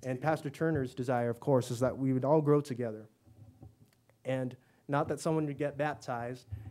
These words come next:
and then we don't see 'em for six months. Okay? Not that, you know, uh, someone gets discipled and then they get, uh, tired as the formal order of service and they leave. Uh, the point is, hey, uh, let's not forsake the assembling of ourselves together.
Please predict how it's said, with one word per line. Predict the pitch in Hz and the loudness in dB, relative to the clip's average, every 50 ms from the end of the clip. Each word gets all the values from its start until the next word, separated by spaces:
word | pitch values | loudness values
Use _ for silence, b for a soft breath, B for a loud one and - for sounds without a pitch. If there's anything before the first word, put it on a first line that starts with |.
| B B B - | B B B -8
and | 120 131 127 | -6 -4 -2
then | 127 127 123 123 123 123 _ - - _ - | -2 -2 -2 -4 -6 -10 _ -20 -20 _ -4
we | 123 131 | -2 -2
don't | 131 127 - | -2 -2 -2
see | - 165 151 | -2 0 0
'em | 139 127 | 0 0
for | 123 - 120 | -4 -6 -6
six | - - 127 - - | -4 -4 -4 -2 -2
months. | 135 123 110 101 - - - - _ - - - - - - - B B B B B B B - | -4 -4 -6 -8 -12 -18 -20 -20 _ -20 -20 -20 -20 -20 -20 -20 B B B B B B B -6
Okay? | - 127 123 127 131 127 - - - | -2 -2 -2 -2 -4 -6 -10 -6 0
Not | 135 143 156 156 156 | 2 2 2 4 4
that, | 147 143 139 139 B B B B B | 4 4 2 0 B B B B B
you | - 135 135 | 0 0 2
know, | 131 131 131 110 110 - - - - - | 2 2 0 -2 -4 -10 -14 -20 -16 -12
uh, | 127 123 117 | -10 -10 -6
someone | 117 - 156 151 147 | -4 -2 -2 -2 -2
gets | 143 156 165 165 165 | 0 0 -2 -2 -2
discipled | - 156 - - 185 180 175 170 165 135 143 147 143 - _ b b b b | -8 -8 -4 -2 -2 0 -2 -2 -4 -6 -6 -8 -10 -12 _ b b b b
and | b 135 135 | b -8 -6
then | 143 143 | -4 -4
they | 147 143 | -2 -2
get, | 147 143 135 139 - _ _ - | -2 -4 -4 -6 -16 _ _ -12
uh, | 135 123 127 123 - | -10 -10 -10 -10 -6
tired | - 165 165 170 160 156 143 | 0 2 4 4 4 4 2
as | 143 131 | 0 -2
the | 143 135 | -4 -6
formal | 135 - 156 156 156 151 147 143 | -4 0 0 0 2 2 0 0
order | 131 143 147 151 151 147 | 2 2 4 6 6 6
of | 139 131 | 6 6
service | - - 151 151 151 143 135 131 - - - | 8 12 12 12 12 12 10 8 6 0 -4
and | 135 135 135 | -2 -2 0
they | 131 | 0
leave. | 127 127 135 139 123 110 - 107 - B B B B B B B B B B B | 0 0 0 -2 -2 -2 -4 -6 -8 B B B B B B B B B B B
Uh, | 135 131 | -2 -2
the | 131 139 | 0 -2
point | 147 - - 202 196 190 170 - | 0 2 4 6 6 6 6 6
is, | 156 165 160 151 139 135 - - b b b b | 8 8 10 10 8 6 2 -6 b b b b
hey, | - 160 160 135 120 - - - _ - | 4 4 6 4 4 0 -4 -16 _ -12
uh, | - 135 123 117 117 110 | -10 -8 -8 -8 -6 -4
let's | 135 156 160 160 | -2 -2 -2 -2
not | 165 156 170 165 165 | -2 -2 -2 -2 -4
forsake | 185 160 - 175 175 175 - | -8 -8 -6 -6 -6 -4 -4
the | 175 | -6
assembling | 165 165 165 151 156 156 151 151 | -4 -4 -4 -4 -2 -2 -2 -2
of | 151 | -2
ourselves | 151 151 - - 147 151 - | -2 -2 -2 -2 -2 -2 -4
together. | - 165 127 123 120 120 127 | -4 -4 -2 -2 -4 -4 -6